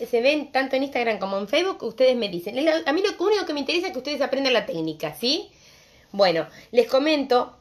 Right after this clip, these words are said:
les, les comento, muchos de ustedes ya lo saben, muchos de ustedes ya lo saben,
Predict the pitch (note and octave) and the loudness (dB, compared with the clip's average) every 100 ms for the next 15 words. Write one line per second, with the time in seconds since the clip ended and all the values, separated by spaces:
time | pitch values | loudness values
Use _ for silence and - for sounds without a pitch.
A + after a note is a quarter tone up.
0 | - - F#3+ - D#3 F3+ - G3 A3 G#3+ | -14 -10 -10 -12 -10 -6 -2 2 2 0
1 | G3 A3 A3+ G#3 G#3 A#3+ A3+ G#3 F#3 C4 | -2 0 2 2 4 4 4 0 0 0
2 | G#3+ A3 C4+ B3+ F#3 - D4 F#3+ F3+ F3+ | 0 0 0 0 -2 2 4 4 0 -2
3 | E3+ - F#3+ E3+ G#3 | -2 0 2 2 0